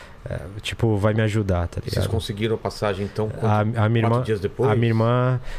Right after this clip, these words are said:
Speaker 1: ela com-, eu cheguei aqui no Brasil dia quatro de março e o nosso embarque em Varsóvia foi dia três,
Speaker 2: Sim.
Speaker 1: com uma, com uma escala em Portugal em questão de uma hora, assim, foi, foi, porque assim, antes eu tava pesquisando voos, era tipo assim, com escala de quatorze, doze
Speaker 2: Nossa.
Speaker 1: horas.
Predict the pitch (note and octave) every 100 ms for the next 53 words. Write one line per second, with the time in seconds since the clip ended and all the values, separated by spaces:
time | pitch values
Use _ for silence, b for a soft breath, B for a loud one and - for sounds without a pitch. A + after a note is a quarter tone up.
0 | B G#2+ G#2+ - A#2+ C3+ B2+ D3+ C#3+ D3
1 | D#3 D#3 C#3+ C3 B2+ C#3+ C#3 C3 C#3 C#3
2 | C#3 B2+ A#2+ G#2+ G2 E2+ - F#2+ E2+ B
3 | B B G#2+ A2+ A2+ A#2 A2+ A#2+ A2+ A2
4 | A2+ A#2 A2 G#2 - A2 A2 A2 A#2 A2
5 | A2+ - G2+ G2 F#2 F2 - - - F2
6 | E2 B - B2+ B2+ B2 A#2 - B2 A#2+
7 | A#2 A2 G#2 - - A#2 A#2 G#2+ A#2 A#2
8 | G#2 A2+ A2+ A2+ G#2+ A#2 - A#2+ A2+ B2+
9 | C#3 B2 A2 G#2 A2+ - A#2+ - B B
10 | B - - - A2+ A#2 G#2 - B2 D3+
11 | - C3+ C#3 C#3+ D3 C#3 C3+ - A#2+ B2
12 | A2+ F#2+ F#2+ A#2+ C#3 A#2 G2 G#2 G#2+ -
13 | G#2+ A#2 - A2+ G2+ - G#2 - A2 G#2+
14 | G2 - G#2+ - G2 G2+ G2 F2 F2 G2
15 | G2+ G2 G2 G2 F#2 F#2